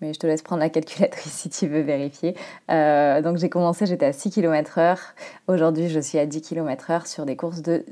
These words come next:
dix kilomètres. Donc c'est quand même une, une énorme progression et ça, euh, je pense et je le vis comme ça. Pour moi, c'est la gestion de ma respiration. Plus je respire calmement, plus je respire dans le contrôle,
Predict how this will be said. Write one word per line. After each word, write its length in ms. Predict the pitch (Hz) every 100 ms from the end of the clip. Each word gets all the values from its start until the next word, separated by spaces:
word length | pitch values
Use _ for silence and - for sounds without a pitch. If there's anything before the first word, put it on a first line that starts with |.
| -
dix 260 | 170 156 156
kilomètres. 520 | - 175 160 - -
Donc 260 | - 143 135
c'est 240 | - 165
quand 120 | 156 156
même 200 | 160 160
une, 240 | 160 151 -
une 120 | - 170
énorme 280 | 180 185 185
progression 560 | 180 156 165 165 202 -
et 120 | 160
ça, 360 | 156 185 180 202 - - _ -
euh, 260 | 170 156 160
je 320 | 156 160 160
pense 680 | 151 196 190 208 202 - - -
et 220 | 175 170
je 320 | 156 160 160
le 160 | 156 156
vis 240 | 151 175
comme 240 | 208 196 185
ça. 420 | 185 170 180 -
Pour 140 | - 175
moi, 260 | 175 175
c'est 340 | 185 - 175 175
la 180 | 170 165
gestion 300 | 165 165 170
de 40 |
ma 100 | 160
respiration. 600 | 156 156 160 151 151 - _ _ _ _ _ _ _ - 202
Plus 160 | -
je 80 | 214
respire 380 | 196 180 180 175
calmement, 400 | 180 180 175 185
plus 100 | 185
je 60 | 180
respire 260 | 165 175
dans 120 | 165
le 40 | 165
contrôle, 460 | 170 165 - 180